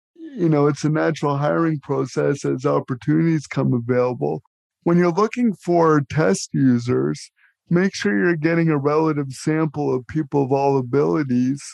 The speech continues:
in your design process, right? Just don't get standard users off the street. Look for diverse users. So when you're designing it, you're thinking about it in mind.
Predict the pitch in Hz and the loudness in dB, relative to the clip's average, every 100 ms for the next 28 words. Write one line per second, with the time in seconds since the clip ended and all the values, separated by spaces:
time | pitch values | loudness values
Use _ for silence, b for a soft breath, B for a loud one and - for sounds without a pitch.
0 | b b b - 160 151 147 131 123 139 | b b b 0 4 4 4 2 2 2
1 | 156 180 - 127 117 - 127 120 - 139 | 2 -2 -2 -2 -2 -2 -4 -4 -4 0
2 | 143 147 147 156 - 165 160 156 135 147 | 0 0 0 -2 0 0 2 2 0 0
3 | 143 - _ _ _ _ - - - 170 | 0 -2 _ _ _ _ -18 -8 0 2
4 | 170 156 143 135 151 160 160 139 139 127 | 4 4 2 2 2 2 0 2 2 0
5 | - 135 - 143 131 143 156 160 - 151 | -2 -6 -4 0 0 0 0 -2 -2 -2
6 | 143 127 117 143 165 170 - 135 123 120 | 0 0 0 0 0 -2 -4 -2 -2 -4
7 | 131 139 147 - - _ _ _ - - | -4 -4 -6 -12 -20 _ _ _ -20 -2
8 | 160 147 151 147 139 131 127 151 170 175 | 2 4 4 4 2 0 0 0 0 0
9 | 151 131 139 151 139 - 160 156 156 139 | 0 -2 -4 -6 -6 -2 -4 -4 -4 -2
10 | 127 127 123 123 120 123 131 151 139 127 | 0 0 0 0 0 0 -2 -2 -4 -6
11 | 143 | -10